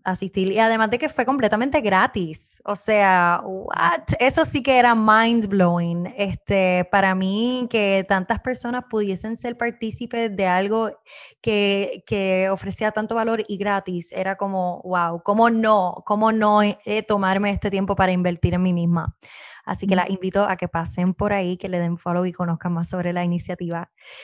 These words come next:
Speaker 1: Y antes de finalizar, Manuela, ¿tienes algún tipo, algún, nada, palabras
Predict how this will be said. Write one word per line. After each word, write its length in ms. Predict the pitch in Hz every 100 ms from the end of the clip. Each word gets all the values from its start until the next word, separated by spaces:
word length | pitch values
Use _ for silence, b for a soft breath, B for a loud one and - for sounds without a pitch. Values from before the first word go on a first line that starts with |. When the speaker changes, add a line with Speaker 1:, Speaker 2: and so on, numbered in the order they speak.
| B -
Speaker 1:
Y 360 | 262 254 247 247
antes 340 | 233 240 294 254
de 220 | 302 311
finalizar, 680 | 311 294 285 269 - 233 233
Manuela, 340 | 226 208 214
¿tienes 320 | 220 208 226 -
algún 800 | 233 233 240 196 214 220 233 233
tipo, 500 | 226 220 226 226 214
algún, 720 | 214 202 190 196 208 214 220 220 214 202
nada, 480 | 196 208 208 190 185
palabras 720 | 190 185 180 196 208 208 -